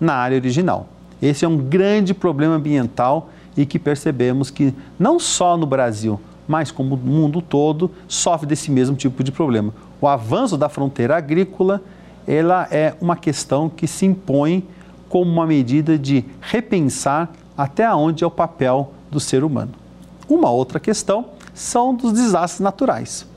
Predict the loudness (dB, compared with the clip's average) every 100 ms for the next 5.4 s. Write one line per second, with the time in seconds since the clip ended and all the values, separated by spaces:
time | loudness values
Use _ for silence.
0 | -10 -8 -4 -2 -2 -6 -20 -8 -2 0
1 | 4 4 4 0 -2 0 0 0 -2 -2
2 | 0 4 4 2 -2 -2 -2 -2 0 2
3 | 0 -4 -2 -2 -2 -4 0 2 2 -2
4 | -4 -14 -20 -20 -20 -4 0 0 0 -2
5 | 0 2 0